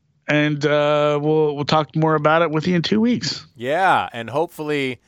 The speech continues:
Speaker 2: at that moment we will be talking about the final two episodes of The Challenge. But as we said, if, uh, if it does wrap up next week,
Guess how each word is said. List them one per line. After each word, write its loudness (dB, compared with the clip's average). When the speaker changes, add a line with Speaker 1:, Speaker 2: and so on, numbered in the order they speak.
Speaker 2:
at -10
that 0
moment -8
we -8
will -6
be -12
talking -6
about -6
the -14
final -8
two -6
episodes -10
of -10
The -18
Challenge. -12
But -6
as -8
we -16
said, -4
if, -12
uh, 0
if -10
it -14
does -4
wrap 0
up -2
next -10
week, -10